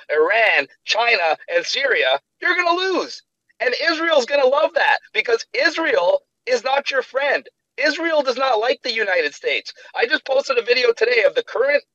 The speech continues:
Prime Minister of Israel, Benjamin Netanyahu, on video when he was unaware that he was being recorded, and he says unequivocally, he makes fun of the fact that Americans are stupid and easy to manipulate. And his exact words were,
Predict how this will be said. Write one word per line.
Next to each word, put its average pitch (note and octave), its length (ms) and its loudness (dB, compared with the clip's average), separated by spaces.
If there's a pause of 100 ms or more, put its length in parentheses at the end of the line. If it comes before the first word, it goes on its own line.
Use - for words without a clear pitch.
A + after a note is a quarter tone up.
(140)
Prime A#3 280 0
Minister A#3 380 0
of G3+ 80 -2
Israel, D#3+ 360 0
Benjamin A#3+ 560 -2
Netanyahu, A3+ 720 -2 (380)
on G3+ 260 2
video E3+ 640 2 (120)
when F#3 180 2
he G3 120 2
was D#3+ 260 2
unaware C4 540 4
that G3+ 140 4
he A3+ 120 2
was A#3 160 0
being A#3 260 0
recorded, F#3 580 0 (300)
and G3 100 2
he B3 120 2
says G#3+ 480 2
unequivocally, A#3 960 2 (400)
he A3 180 -2
makes G#3 300 -2
fun B3 580 0
of F3 120 -2
the F#3+ 100 -2
fact G3 320 -2
that F3+ 100 2
Americans G#3 540 0
are G3 100 -2
stupid C#4 680 -4 (100)
and G3+ 160 0
easy B3 320 -2
to A#3 120 0
manipulate. F#3+ 760 0 (320)
And E3+ 120 0
his F#3 140 0
exact A3 380 0
words - 340 2
were, E3 260 2